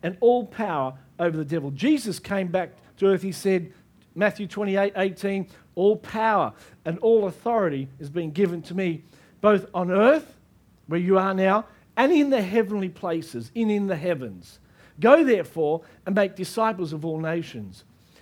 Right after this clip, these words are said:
I thought about this. I thought, "Jesus, when you took authority and power, why didn't you just finish it all then?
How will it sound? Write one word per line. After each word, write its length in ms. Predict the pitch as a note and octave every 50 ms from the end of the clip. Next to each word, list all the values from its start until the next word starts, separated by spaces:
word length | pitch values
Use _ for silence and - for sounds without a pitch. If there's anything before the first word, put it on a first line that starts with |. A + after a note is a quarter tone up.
| _ _ _ _ -
I 140 | A3 B3+
thought 300 | B3+ - C4 C#4 D#4 D#4+
about 300 | D#4 C4+ B3+ A3 G3+ G3+
this. 200 | G3 G3 F#3+ -
I 80 | A3 G3+
thought, 300 | - G#3+ A3+ G#3+ - - - - - _ _ _
"Jesus, 500 | - A3+ C4+ D4+ C4 A3 G#3+ F3 - - - - _ _ _ _ _ _
when 280 | F3 E3+ A#3 D#4 E4 E4
you 120 | E4 D#4+
took 240 | D#4+ - C#4 C4 A3+
authority 500 | A3+ G#3 - - B3 A#3+ A#3 A#3 A3 G3+
and 140 | F#3+ F3 -
power, 320 | F#3 G#3+ G#3 G3+ F#3 F3+
why 320 | E3 E3 F#3+ A#3 C4 C#4
didn't 240 | D4+ B3 C4+ C4+ B3+
you 140 | A#3 A3+ G#3+
just 320 | F3+ G3 G3 E3 C#3 - - _ _ _
finish 420 | _ - - A#3 A3 G#3+ - -
it 80 | G3 F3+
all 220 | F3 E3 D3+ C#3
then? 260 | D3 C#3+ C3 A2+ F#2